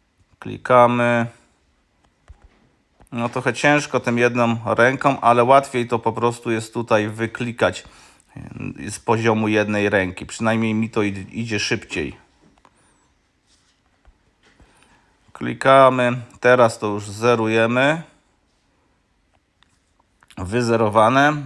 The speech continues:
W rankingu jestem na trzysta pięćdziesiątym drugim miejscu w Degenach,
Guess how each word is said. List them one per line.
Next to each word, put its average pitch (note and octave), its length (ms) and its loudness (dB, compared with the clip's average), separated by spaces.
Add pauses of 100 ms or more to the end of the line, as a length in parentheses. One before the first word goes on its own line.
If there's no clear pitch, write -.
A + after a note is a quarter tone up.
(120)
W G#2 160 -4
rankingu C3+ 680 0
jestem A#2+ 500 -2
na A2+ 200 2
trzysta B2 480 -4
pięćdziesiątym A2+ 960 -4
drugim G#2+ 600 -6
miejscu A#2 560 -4
w B2 100 -10
Degenach, A2+ 760 -2